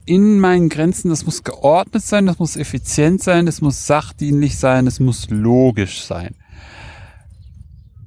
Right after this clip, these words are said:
Und dann hast du wieder diese Ausbrecher. Also, d-, das hat mir auch gesellschaftlicher, abgesehen auch von Nomaden, das hat man dann, dann sind wir wieder bei den Individuen,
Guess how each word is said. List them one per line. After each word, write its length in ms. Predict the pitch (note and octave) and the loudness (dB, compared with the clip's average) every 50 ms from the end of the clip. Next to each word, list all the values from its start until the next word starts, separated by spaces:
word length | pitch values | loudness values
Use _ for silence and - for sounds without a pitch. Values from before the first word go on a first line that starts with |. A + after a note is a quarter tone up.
| - - - - - - | -20 -20 -20 -10 -4 0
Und 60 | B2 | 2
dann 100 | B2 C3 | 2 2
hast 140 | C3+ C3 D#3 | 2 0 0
du 40 | |
wieder 140 | C#3+ C#3+ C#3+ | 0 2 2
diese 240 | C3+ C#3 C3 D3+ - | 2 2 2 2 2
Ausbrecher. 580 | A2 B2 B2+ - - - - F#2+ - - A2 E2+ | 2 0 0 -2 -4 -8 -8 -8 -6 -4 -4 -4
Also, 220 | A2 A2 A#2+ C3 | -2 -2 -2 -2
d-, 60 | C3 - - - B2+ - B2+ B2 A#2 A#2+ | -2 -4 -8 -12 -12 -10 -8 -8 -4 -4
das 160 | B2+ A2+ - | -4 -2 0
hat 100 | - - | -2 0
mir 160 | D#3 D#3 C#3+ | 0 0 0
auch 80 | C#3 - | 0 -2
gesellschaftlicher, 920 | D3 B2 A#2 B2+ D3 D#3 - F#3+ - - - E3 D#3+ - - D3 C#3 C#3 | -2 0 2 2 0 0 -2 -6 -6 -6 -6 -8 -6 -2 0 0 0 0
abgesehen 340 | - C#3+ - - C3 C3 C3 C3 | -2 -4 -4 -2 0 0 0 0
auch 60 | B2+ | 0
von 140 | - - B2+ | 0 0 2
Nomaden, 400 | B2+ A#2+ A#2 A#2 A#2+ C3+ D3 C#3 | 2 2 2 2 2 2 0 0
das 120 | B2 - | -2 -4
hat 60 | - | -2
man 100 | C3+ B2+ | -2 0
dann, 200 | B2 A#2+ B2 A#2+ | 2 2 2 2
dann 160 | A2+ A#2 A#2+ | 2 2 2
sind 100 | A#2+ B2 | 2 2
wir 100 | C3 C3 | 2 2
wieder 120 | C3 B2+ A#2+ | 2 2 2
bei 100 | A#2 A#2 | 2 2
den 160 | A2+ A#2 A#2 | 2 2 0
Individuen, 920 | B2 A2+ A2+ A2+ A2 A2 A#2+ C3+ D#3 E3+ G3 G#3 G#3+ G#3+ A3 A3+ A3+ A#3 | 0 0 2 0 0 0 0 0 0 2 0 0 2 2 2 2 2 0